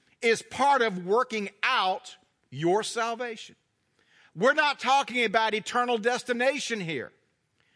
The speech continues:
We're talking about the manifestation of your discipleship and your sonship and daughtership. This is what working out your salvation is referring to. It's an arc.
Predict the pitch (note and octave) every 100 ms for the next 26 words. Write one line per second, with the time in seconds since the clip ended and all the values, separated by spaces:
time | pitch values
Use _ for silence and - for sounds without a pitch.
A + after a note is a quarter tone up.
0 | _ _ D3+ B3 C4 - C4+ D4+ B3 A#3
1 | G#3+ A3 G#3 G3+ A#3 B3+ B3 A#3 - -
2 | C#4+ C4+ G3+ G#3+ F#3 G#3 C#4+ A#3+ A3+ -
3 | C4 D4+ C4+ G#3 - D4+ D4+ - - G#3+
4 | G#3 G#3+ C#4+ - C#4+ D4 C4 A#3+ A#3+ A#3+
5 | A#3 C#4 D#4 B3+ - F#3 B2 - _ _
6 | _ _ _ _ _ _ _ _ _ -
7 | D3 D#4 C4+ C#4+ F#3+ A3+ A3+ F#3 G3+ C4
8 | B3+ A3 A3+ A#3+ - G3 - G#3 F3+ A#3+
9 | C#4 - G3 G3+ F#3 C4+ - F#4+ F4+ A3+
10 | - C3 C#2+ _ _ _ _ _ _ _
11 | _ - A3 B3 C#4+ B3 E3